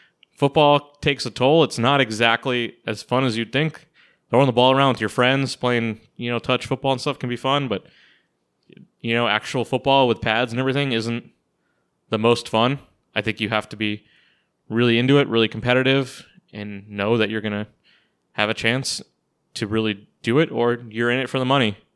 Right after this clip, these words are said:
And with someone like Andrew Luck, he's already made tons of money. He's not gonna have to return his signing bonus. The Colts are, uh,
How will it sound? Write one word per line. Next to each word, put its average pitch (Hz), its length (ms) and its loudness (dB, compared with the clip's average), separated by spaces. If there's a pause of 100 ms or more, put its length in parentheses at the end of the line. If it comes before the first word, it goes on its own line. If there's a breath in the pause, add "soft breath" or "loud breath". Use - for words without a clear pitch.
(680)
And 104 400 -8
with 110 100 -8
someone 117 280 0
like 107 160 0
Andrew 113 260 0
Luck, 127 300 0 (560)
he's 107 180 -6
already 107 200 0
made 117 180 -2
tons 123 180 -2
of 110 80 -6
money. 123 260 -2 (380 soft breath)
He's 113 140 -2
not 120 140 2
gonna 131 120 0
have 117 140 -2
to 120 80 -4
return 113 340 0
his 104 140 -2
signing 113 420 -2
bonus. 135 560 -4 (500)
The - 60 -18
Colts 110 340 -8
are, 110 320 -4
uh, 110 200 -4